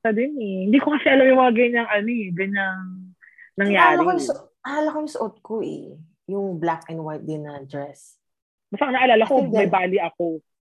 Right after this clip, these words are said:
Speaker 2: Nagpunta pa kami sa Patay.
Speaker 1: Okay.
Speaker 2: Lola ko Patay nung araw na yun.
Speaker 1: Mm-mm.
Speaker 2: And then the next day, he proposed to me. Umiiyak yung nanay ko, di ba?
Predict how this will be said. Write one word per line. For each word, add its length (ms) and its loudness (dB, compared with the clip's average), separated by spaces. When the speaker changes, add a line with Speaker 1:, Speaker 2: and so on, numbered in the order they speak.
Speaker 2:
Nagpunta 440 -8
pa 140 -6
kami 180 -4
sa 140 -6
Patay. 640 -8
Speaker 1:
Okay. 80 -6
Speaker 2:
Lola 320 -2
ko 100 -6
Patay 380 -6
nung 160 -8
araw 240 -4
na 160 -6
yun. 320 -14
Speaker 1:
Mm-mm. 360 -12
Speaker 2:
And 160 -2
then 240 2
the 80 0
next 320 -6
day, 560 -6
he 80 -4
proposed 640 -8
to 80 -20
me. 240 -18
Umiiyak 480 4
yung 160 6
nanay 400 6
ko, 160 2
di 160 4
ba? 480 0